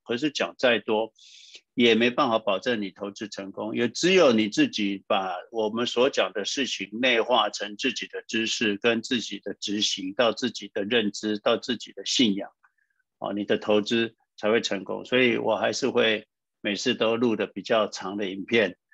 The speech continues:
啊，慢慢，啊，让大家理解现在的市场，跟理解市场是什么，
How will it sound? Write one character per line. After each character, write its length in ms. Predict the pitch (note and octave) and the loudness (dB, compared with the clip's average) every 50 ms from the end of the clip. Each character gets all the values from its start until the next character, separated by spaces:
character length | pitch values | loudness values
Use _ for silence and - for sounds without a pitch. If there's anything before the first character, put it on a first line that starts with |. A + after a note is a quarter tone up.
| - _ _ _ | -20 _ _ _
啊， 160 | - G2+ F#2+ F#2+ | -6 -4 -4 0
慢 240 | A2 A#2+ A#2 A2+ | 2 2 4 4
慢， 340 | A2+ B2 A#2+ A2 G#2 F#2+ G2+ - _ | 4 4 4 2 0 -2 -6 -12 _
啊， 320 | - B2 A2 G#2+ G2+ G2+ G#2+ | -12 -8 -8 -6 -6 -4 0
让 180 | A#2+ B2 A#2+ G#2 | 2 2 4 4
大 140 | A#2 A2 | 4 4
家 180 | G#2+ A2+ A2 G#2+ | 4 4 4 4
理 200 | G2+ G#2 G#2 A2 | 2 2 -2 -2
解 240 | G#2+ A2 F#2 - - | -2 -2 -4 -4 -6
现 220 | - - B2 A2+ G#2 | -2 0 0 2 4
在 140 | A#2 A2 | 2 2
的 100 | G#2 G#2 | 2 0
市 240 | F#2+ - - - A2+ | -2 -4 -4 -4 -4
场， 280 | G2+ - G#2+ G2 - _ _ | -6 -6 -8 -10 -10 _ _
跟 240 | _ - G#2+ A2 G#2+ | _ -4 -2 -2 0
理 140 | G#2+ G#2+ A2 | -2 -2 -2
解 260 | - - G2+ F#2+ F2 | -2 -2 -2 -2 -4
市 240 | - - - C3 G#2+ | -6 -2 0 2 2
场 180 | - - F#2+ - | 0 -2 -6 -6
是 140 | - - A2+ | -6 -4 -4
什 200 | - - - F#2 | -2 -2 -2 -4
么， 160 | F2 F2+ E2+ | -4 -6 -10